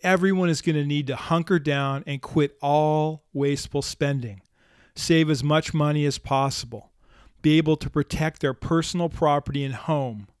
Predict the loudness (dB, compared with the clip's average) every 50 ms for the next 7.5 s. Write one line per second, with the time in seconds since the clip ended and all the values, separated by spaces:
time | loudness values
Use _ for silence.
0 | _ _ _ _ _ _ _ _ _ _ _ _ _ _ _ _ -6 -4 -4 -4
1 | -4 -2 0 0 0 -2 -6 _ -18 -18 -18 -20 _ _ _ _ _ _ _ _
2 | _ _ _ _ _ _ _ _ _ _ _ _ _ _ _ _ _ _ _ _
3 | -4 -2 0 0 0 0 0 -2 -2 -2 -2 -4 -2 -2 -2 0 0 -2 -2 -4
4 | -6 -8 -8 -8 -6 -4 -2 0 0 2 2 2 2 2 2 0 -2 -6 -10 -12
5 | _ _ _ _ _ _ _ _ _ _ _ _ -8 -4 -2 2 4 6 6 6
6 | 4 2 -2 -6 -8 -8 -8 -8 -2 4 6 6 8 6 6 2 -2 -6 -6 -2
7 | 0 2 2 2 2 2 0 -4 -8 -12 -20